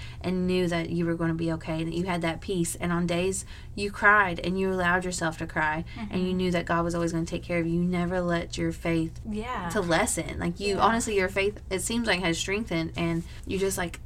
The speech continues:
Speaker 1: crawl to the feet of Jesus
Speaker 2: Mm-hmm.
Speaker 1: and just lay there.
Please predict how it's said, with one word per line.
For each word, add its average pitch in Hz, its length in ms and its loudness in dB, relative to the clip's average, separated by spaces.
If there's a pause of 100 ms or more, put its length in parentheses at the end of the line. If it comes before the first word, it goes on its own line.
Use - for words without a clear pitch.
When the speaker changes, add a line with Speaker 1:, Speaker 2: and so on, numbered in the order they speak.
(160)
Speaker 1:
crawl 190 640 6
to 202 120 -6
the 175 100 -4
feet 160 220 0
of - 80 -10
Jesus 202 400 -2
Speaker 2:
Mm-hmm. 208 320 -4
Speaker 1:
and 175 100 0
just 170 200 -2
lay 160 160 0
there. - 280 -6